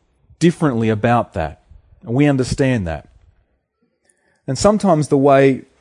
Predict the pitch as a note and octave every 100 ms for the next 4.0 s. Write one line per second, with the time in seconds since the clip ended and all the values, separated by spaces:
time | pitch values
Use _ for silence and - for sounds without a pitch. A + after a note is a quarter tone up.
0 | - A#2+ B2+ E3 C#3+ C#3 - G#2+ G#2 A2+
1 | D#3+ - F2 - F#2 C3+ D#3+ C3 G2+ G#2
2 | B2 C3 C#3+ - - E2+ D#2+ _ _ -
3 | D#3+ D#3 C3+ B2 B2+ C3+ - E2 G2